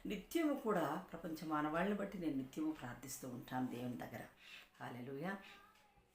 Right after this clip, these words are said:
మరి ఏమంటాడు? "నేనైతే నా పూర్ణ హృదయంతో", దావీదు మహారాజు అంటున్నాడు, "నా పూర్ణ హృదయంతో నేను నిన్ను వెతికాను" అంటాడు. అట్లాగే మనం కూడా మన పూర్ణ హృదయంతో దేవుణ్ణి వెతకవలసిన వారమై ఉంటూ ఉన్నాం.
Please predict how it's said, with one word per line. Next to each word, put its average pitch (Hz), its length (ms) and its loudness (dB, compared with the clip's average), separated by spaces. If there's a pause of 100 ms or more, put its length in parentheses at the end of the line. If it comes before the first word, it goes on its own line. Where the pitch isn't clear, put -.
(280)
మరి 147 420 2 (400)
ఏమంటాడు? 202 560 6
"నేనైతే 240 500 10
నా 254 120 12
పూర్ణ 220 340 6
హృదయంతో", 190 560 4
దావీదు 170 320 6
మహారాజు 165 420 2
అంటున్నాడు, 156 440 0 (400)
"నా 156 60 0
పూర్ణ 190 340 2
హృదయంతో 220 520 4
నేను 160 220 6
నిన్ను 180 440 8 (680)
వెతికాను" 196 460 8 (180)
అంటాడు. 151 300 4
అట్లాగే 294 320 2
మనం 233 300 8
కూడా 277 240 6
మన 175 200 8
పూర్ణ 175 320 4
హృదయంతో 196 500 6
దేవుణ్ణి 147 560 4 (320)
వెతకవలసిన 151 540 -2
వారమై 135 380 2
ఉంటూ 127 260 2
ఉన్నాం. 127 360 2